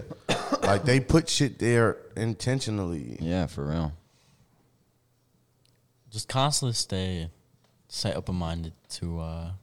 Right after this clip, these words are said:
Speaker 3: to what's going on around you, most of all, too. Be, be open to, to new things.
Speaker 1: Be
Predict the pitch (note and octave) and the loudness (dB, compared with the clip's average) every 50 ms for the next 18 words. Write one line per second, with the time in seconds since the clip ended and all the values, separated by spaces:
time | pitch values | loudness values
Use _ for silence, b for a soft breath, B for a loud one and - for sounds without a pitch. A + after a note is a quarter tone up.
0 | _ _ - _ _ _ _ - - F#2+ F2+ F2+ - - F2+ F2 F2 E2 E2 E2 | _ _ -20 _ _ _ _ -10 -6 -4 -4 -4 -4 -4 -4 -2 -2 -2 -4 -4
1 | E2 E2+ E2+ F#2 - - - F2 E2+ D#2+ D#2+ D#2+ E2 E2 E2 E2+ D#2+ E2 E2+ - | -6 -8 -12 -14 -16 -12 -8 -6 -6 -4 -6 -6 -8 -8 -10 -12 -16 -20 -18 -12
2 | - E2+ E2+ E2 E2 - - - E2+ E2 E2+ E2 _ _ _ _ _ _ _ _ | -10 -8 -6 -6 -8 -8 -8 -8 -8 -8 -8 -12 _ _ _ _ _ _ _ _
3 | _ - F2 F2 E2+ E2 - - _ _ - G#2+ G#2+ - - G#2 G2+ - F#2 F2 | _ -10 -8 -6 -6 -6 -8 -10 _ _ -8 -8 -6 -2 -2 -2 -2 -2 -2 -4
4 | E2+ F2 E2+ - _ - - - F2 E2+ E2 E2+ E2+ - - F2+ F2 E2+ F2 - | -4 -8 -12 -16 _ -14 -12 -10 -8 -8 -8 -10 -10 -12 -10 -8 -8 -8 -8 -8
5 | - E2 E2+ F2 F2 - - - - - _ _ _ _ _ _ - - - F#2+ | -10 -10 -10 -10 -14 -14 -14 -16 -16 -16 _ _ _ _ _ _ -14 -8 -4 -2
6 | G2+ F2+ | -2 -2